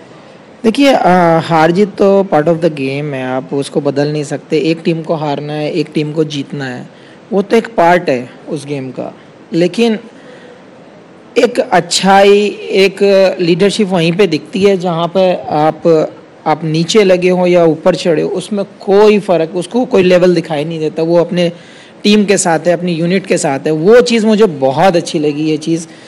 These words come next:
कि जब हमारे दिल टूटे हुए थे, जब आँख में आंसू थे, जब हम खाना भी नहीं खा रहे थे, सामने रखा था,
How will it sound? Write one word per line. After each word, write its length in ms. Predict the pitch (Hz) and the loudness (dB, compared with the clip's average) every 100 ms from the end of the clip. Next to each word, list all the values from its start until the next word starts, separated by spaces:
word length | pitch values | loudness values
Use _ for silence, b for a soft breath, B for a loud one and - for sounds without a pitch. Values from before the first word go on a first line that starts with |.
| B B - | B B -4
कि 100 | 180 | 0
जब 240 | 185 196 | 2 4
हमारे 600 | 196 175 180 190 180 - | 2 2 2 4 2 0
दिल 280 | 180 175 196 | -2 2 2
टूटे 340 | 170 185 175 170 | 2 2 2 2
हुए 160 | 165 | 2
थे, 200 | 156 170 | 0 0
जब 200 | 160 160 | 0 -2
आँख 260 | 156 165 180 | -2 -4 -2
में 100 | 180 | -2
आंसू 360 | 165 156 165 | -2 -2 -4
थे, 280 | 160 170 160 | -2 0 0
जब 200 | 160 160 | -2 -2
हम 140 | 170 160 | -4 -6
खाना 320 | - 156 185 | -4 -2 0
भी 100 | 185 | 0
नहीं 160 | 185 | -2
खा 160 | 160 170 | -2 -2
रहे 120 | 151 | -2
थे, 120 | 151 | -4
सामने 380 | 156 160 156 156 | -8 -8 -8 -6
रखा 280 | 151 151 156 | -6 -6 -8
था, 200 | 151 | -6